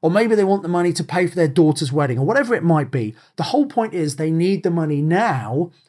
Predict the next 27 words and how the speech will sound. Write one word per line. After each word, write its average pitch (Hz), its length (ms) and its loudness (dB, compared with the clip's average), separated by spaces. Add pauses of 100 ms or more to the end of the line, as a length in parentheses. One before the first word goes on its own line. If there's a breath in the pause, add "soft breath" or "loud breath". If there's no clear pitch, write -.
(120)
and 156 180 0
that's 160 420 0
why 139 300 0
they're 143 180 -2
selling 131 420 -2
their 143 100 0
property. 135 580 -4 (340)
So 208 200 0
for 202 120 -2
this 262 380 0 (460)
big 247 340 -2
group 220 320 2
of 175 160 -2
people 175 300 -2
selling 175 320 0
their 151 140 0
properties, 156 680 0 (400 soft breath)
a - 80 -12
purchase - 520 -2
lease 202 200 0
option 165 480 -2
is 151 220 -2
not 160 360 2 (120)
going 147 300 -2
to 143 100 -6
be 127 220 -2
appropriate. 214 580 -2